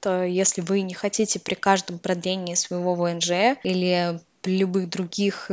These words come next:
бюрократических вопросах терять миллиард нервных клеток за раз.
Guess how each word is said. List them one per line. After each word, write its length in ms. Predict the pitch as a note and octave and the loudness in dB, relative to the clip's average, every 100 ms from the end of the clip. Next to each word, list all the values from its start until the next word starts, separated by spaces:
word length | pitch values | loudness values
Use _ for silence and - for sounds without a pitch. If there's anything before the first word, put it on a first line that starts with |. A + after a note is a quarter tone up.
| F3 | -6
бюрократических 1160 | E3+ - F#3 - G3+ - - - F3 - - - | -8 -2 -2 0 0 0 0 -2 -4 -6 -16 0
вопросах 800 | F3+ F3 F#3+ G3+ D4+ - F#3+ - | 0 2 4 6 6 4 0 0
терять 540 | - F#3 F#3 F#3 - | 0 4 4 4 -2
миллиард 500 | F3+ E3+ E3+ F3+ G3+ - - | -2 0 4 2 0 -8 -6
нервных 540 | E3+ F3+ F3+ F3+ E3+ | 0 0 0 -6 -6
клеток 400 | - E3+ F3 F3 | -2 0 0 -2
за 140 | E3 E3 | -2 0
раз. 420 | D#3+ D#3+ - | 0 -2 -4